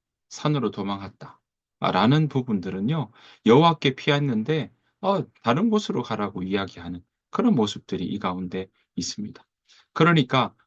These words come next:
우리가 생각하는 그런 기초 또, 어, 기본이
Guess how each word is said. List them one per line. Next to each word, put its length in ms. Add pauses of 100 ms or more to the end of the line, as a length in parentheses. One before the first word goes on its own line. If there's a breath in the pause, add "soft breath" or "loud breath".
우리가 340
생각하는 960 (300)
그런 440 (340)
기초 520 (240)
또, 360 (260)
어, 140
기본이 760